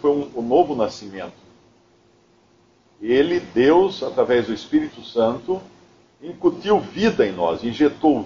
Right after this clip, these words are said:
vida em nós, através da palavra.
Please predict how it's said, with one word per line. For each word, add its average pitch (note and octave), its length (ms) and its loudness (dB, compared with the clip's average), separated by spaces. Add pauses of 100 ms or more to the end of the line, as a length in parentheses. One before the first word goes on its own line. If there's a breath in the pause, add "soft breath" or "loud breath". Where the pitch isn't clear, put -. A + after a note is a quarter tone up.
vida F#3 320 -2
em C3+ 40 0
nós, A#2 580 0 (400)
através A#2 520 2
da E3+ 120 6
palavra. C3 720 4